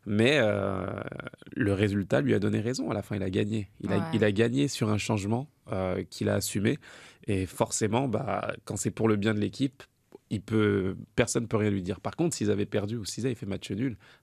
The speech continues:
Speaker 1: là, j'aurais pas aimé être à sa place.
Speaker 2: Non, c'est ça, mais peut-être que ça a aucun rapport. À un moment donné, on a vu aussi Lionel Me-,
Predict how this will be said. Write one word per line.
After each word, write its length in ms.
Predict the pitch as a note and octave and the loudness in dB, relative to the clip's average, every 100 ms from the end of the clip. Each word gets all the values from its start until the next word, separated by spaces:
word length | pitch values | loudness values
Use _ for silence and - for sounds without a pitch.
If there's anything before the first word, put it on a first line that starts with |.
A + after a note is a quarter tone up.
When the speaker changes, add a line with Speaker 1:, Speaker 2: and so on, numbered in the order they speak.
| - | -2
Speaker 1:
là, 340 | G#2 A2+ A#2 - | 0 0 -2 -8
j'aurais 260 | F#2 F#2+ | -8 -6
pas 160 | F#2+ G#2+ | -4 -4
aimé 140 | G2+ | -2
être 120 | G#2 G#2+ | -4 -6
à 40 | |
sa 120 | - | -8
place. 280 | F2 - - | -8 -10 -8
Speaker 2:
Non, 300 | F#3 F#3 G#3 | -2 4 4
c'est 140 | A3 F3+ | 2 0
ça, 160 | C4 | 2
mais 200 | A#3 F#3+ - - - - | 4 4 0 -12 -20 -2
peut-être 280 | G#3 G3 A3+ | 0 2 -2
que 80 | G3+ | 0
ça 120 | F3+ | 0
a 40 | |
aucun 160 | F3 G3 | 2 2
rapport. 300 | F3 - F3 | 2 4 4
À 40 | |
un 20 | G3+ | 4
moment 160 | D#3+ | 2
donné, 220 | E3+ E3+ G3+ | 2 2 4
on 80 | |
a 80 | F#3 | 2
vu 160 | D3+ G3 | 0 -2
aussi 220 | F3+ F#3+ | -2 -2
Lionel 260 | F3 E3+ F3 | 0 0 2
Me-, 300 | E3+ F3 | 2 0